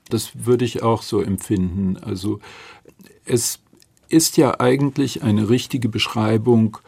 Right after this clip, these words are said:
von etwas, das, das praktisch jede bekannte Dimension übersteigt. Also wenn Sie sagen, unfassbares Leid, eine unfassbare Tragödie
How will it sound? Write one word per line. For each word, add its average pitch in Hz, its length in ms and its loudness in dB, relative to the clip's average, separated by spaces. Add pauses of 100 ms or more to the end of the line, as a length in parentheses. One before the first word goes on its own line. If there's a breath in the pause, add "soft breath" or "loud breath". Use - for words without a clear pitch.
(560 loud breath)
von 113 240 0
etwas, 110 420 2
das, - 320 0
das - 180 -2
praktisch - 460 -4
jede 110 380 6
bekannte 104 420 0
Dimension 104 600 2
übersteigt. 95 840 -2
Also 107 240 -8
wenn 98 100 0
Sie 98 120 0
sagen, 98 260 0
unfassbares 101 800 -4
Leid, 107 340 0
eine 101 200 -2
unfassbare 101 640 -2
Tragödie 107 800 2